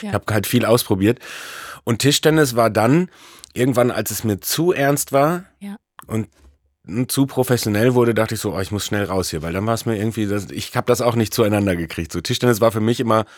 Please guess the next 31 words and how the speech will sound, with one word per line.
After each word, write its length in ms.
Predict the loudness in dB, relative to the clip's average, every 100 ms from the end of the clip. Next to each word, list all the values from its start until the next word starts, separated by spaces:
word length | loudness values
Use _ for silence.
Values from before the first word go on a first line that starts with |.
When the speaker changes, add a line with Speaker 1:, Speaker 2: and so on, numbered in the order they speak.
| -20 -20
Speaker 2:
Freizeit, 800 | -4 2 2 2 0 4 2 0 -10 -20 -20 -20 -12 -2
äh, 140 | 0
in 120 | 2 0
der 100 | 0
Schule 640 | 0 2 6 6 4 2 -4
so 160 | -8 -2
Rundlauf 420 | 0 2 0 0
machen 340 | 0 0 0
und 120 | -2 -2
so, 80 |
Speaker 1:
Voll. 200 | -2 0 0
Speaker 2:
aber, 480 | 2 4 4 0 -4
aber 220 | -4 -2
nie 280 | 2 2 2
so, 340 | 2 0 -2 -6
äh, 280 | -8 -8 -12
aber 200 | -8 -6 -4
es 100 | -4
ist 140 | -2
natürlich 320 | -2 0 -4
ein 100 | -4
anst-, 300 | -6 -6 -6 -4
sehr 220 | 0 2
anstrengender 460 | 2 2 0 -2
Sport 460 | -4 -4 -4 -4 -10 -20 _
und, 420 | -2 2 2 0 0
ähm, 200 | 2 2
Speaker 1:
Mhm. 220 | -2 -6 -14 -20 -20 -18 -20 -18 -16 -8
Speaker 2:
aber 120 | 0 0
es 120 | 2
gibt, 260 | 0 -2